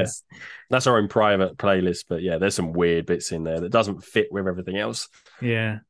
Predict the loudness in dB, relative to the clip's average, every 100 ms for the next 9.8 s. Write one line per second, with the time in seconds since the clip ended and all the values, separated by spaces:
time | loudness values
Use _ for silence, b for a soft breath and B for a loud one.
0 | _ _ _ b 4 6 8 6 4 4
1 | 2 2 4 4 4 2 2 0 2 4
2 | 4 2 4 2 4 2 4 2 0 0
3 | 2 4 2 0 -4 -18 _ 0 2 4
4 | 2 2 2 2 4 4 2 0 2 2
5 | 0 -4 -8 -6 -4 -2 -4 -6 -14 b
6 | b _ _ -2 -2 -2 -2 -2 0 0
7 | 0 0 2 0 -2 -8 -10 -14 _ -2
8 | -2 -2 -12 _ -6 -2 0 0 -2 -2
9 | 0 0 -2 0 -2 -2 -4 -6